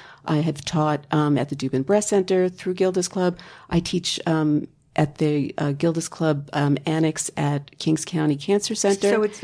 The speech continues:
Speaker 2: it's all, but a lot of
Speaker 1: That's
Speaker 2: it is
Speaker 1: through
Speaker 2: self-care. Would
Speaker 1: I would teach self-care,
Speaker 2: Okay.
Speaker 1: correct. At Gilda's
Speaker 2: Yeah.
Speaker 1: Club, we teach self-care. Um, at Hope Lodge, we have a, a, a practitioner program where practitioners come in and offer, um, Jinshin Jitsu for the caregivers and the, um,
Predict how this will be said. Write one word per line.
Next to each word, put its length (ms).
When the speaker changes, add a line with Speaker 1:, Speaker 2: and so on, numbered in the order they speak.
Speaker 2:
it's 240
all, 320
but 120
a 40
lot 260
of 60
Speaker 1:
That's 140
Speaker 2:
it 40
is 140
Speaker 1:
through 80
Speaker 2:
self-care. 580
Would 220
Speaker 1:
I 120
would 140
teach 240
self-care, 480
Speaker 2:
Okay. 120
Speaker 1:
correct. 360
At 220
Gilda's 260
Speaker 2:
Yeah. 40
Speaker 1:
Club, 180
we 80
teach 200
self-care. 800
Um, 300
at 360
Hope 240
Lodge, 320
we 80
have 180
a, 200
a, 80
a 40
practitioner 600
program 320
where 80
practitioners 520
come 220
in 140
and 180
offer, 480
um, 340
Jinshin 320
Jitsu 340
for 300
the 220
caregivers 840
and 240
the, 340
um, 320